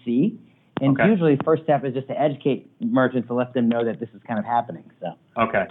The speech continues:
Speaker 2: Okay. So, okay. So using a service like, like World First, and if I'm understanding this correctly, maybe you can catch me up if I'm
Speaker 1: Yeah.
Speaker 2: not seeing this clearly, but it's, it's kinda like you guys have bank accounts in those countries,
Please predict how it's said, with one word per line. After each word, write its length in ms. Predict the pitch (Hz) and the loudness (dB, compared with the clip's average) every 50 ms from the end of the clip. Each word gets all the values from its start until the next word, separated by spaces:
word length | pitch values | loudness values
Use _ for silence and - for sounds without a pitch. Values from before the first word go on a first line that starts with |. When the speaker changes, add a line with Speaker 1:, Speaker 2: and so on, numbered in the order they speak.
| - - - | -4 -4 -2
Speaker 2:
Okay. 260 | 147 - 131 - - - - - - - - | 0 2 2 2 0 -2 -10 -20 -4 2 4
So, 320 | 214 202 180 - - - - | 4 6 4 4 2 0 0
okay. 300 | 185 - 131 101 - - - | 2 4 2 2 0 2 2
So 160 | 190 180 175 170 | 4 4 4 4
using 360 | 180 165 208 226 226 240 220 196 | 6 6 6 6 6 6 4 4
a 140 | 170 - | 2 2
service 440 | - 185 170 165 143 156 151 143 - - - - | 4 4 4 4 4 2 0 0 -2 -8 -12 -6
like, 340 | 151 139 139 139 139 131 - - - - - _ _ 139 | 0 2 4 4 4 2 -2 -8 -12 -12 -14 _ _ -2
like 280 | 131 127 127 123 117 - | 0 2 2 2 0 -2
World 240 | 131 131 123 120 123 - - | 0 2 2 0 0 0 2
First, 400 | 170 160 139 120 117 113 110 - _ _ _ _ _ _ _ _ _ _ _ _ - | 4 4 6 4 4 2 -2 -4 _ _ _ _ _ _ _ _ _ _ _ _ -6
and 220 | 151 139 131 131 127 | -2 -2 -2 -2 0
if 100 | 127 - | 0 2
I'm 120 | 131 131 | 4 4
understanding 420 | 131 131 127 - - 127 117 120 135 | 4 2 2 0 -2 -2 -2 -2 -2
this 140 | 143 - - | -4 -4 -2
correctly, 360 | - 113 110 - - 113 113 | 0 0 0 0 0 0 2
maybe 200 | 113 117 117 117 | 2 2 2 0
you 140 | 117 120 113 | 0 -2 -4
can 320 | 113 - 117 110 107 - - - _ _ _ - | -2 0 0 0 0 0 -4 -10 _ _ _ -2
catch 220 | - 123 - - | -2 0 0 0
me 100 | - 110 | 2 2
up 120 | 123 120 - | 2 2 2
if 80 | 110 - 110 | 0 -2 -2
I'm 240 | 101 98 98 95 - _ - | -2 -2 -2 -6 -10 _ -2
Speaker 1:
Yeah. 120 | 104 127 | 0 2
Speaker 2:
not 200 | 113 - - - _ _ - - - _ - | 2 0 -2 -8 _ _ -20 -20 -20 _ 0
seeing 220 | 170 180 175 147 120 | 2 2 4 2 0
this 100 | 113 113 - | -2 -2 0
clearly, 400 | - 151 170 160 127 113 110 - - - - _ _ _ - | 2 2 4 4 4 2 0 -2 -8 -20 -20 _ _ _ 2
but 80 | 160 | 2
it's, 160 | 160 160 - - 165 | 2 0 -2 -6 -8
it's 100 | - - | -4 0
kinda 180 | - 196 233 | 2 4 4
like 120 | 240 202 - | 4 2 2
you 140 | - 165 202 | 0 0 2
guys 180 | 214 220 185 170 - | 4 2 2 2 2
have 240 | 170 160 160 127 - | 2 2 2 2 2
bank 240 | 143 135 139 - 135 | 0 0 0 0 -4
accounts 460 | 117 - 127 120 117 113 113 - - | -8 -4 -4 -2 -2 -4 -6 -8 -6
in 180 | 135 131 127 123 | -6 -4 -4 -2
those 240 | 123 120 117 117 113 - - 110 - | -4 -4 -4 -6 -8 -10 -14 -14 -8
countries, 480 | - 123 120 117 110 - 95 90 87 | -4 -4 -4 -2 -4 -6 -6 -8 -8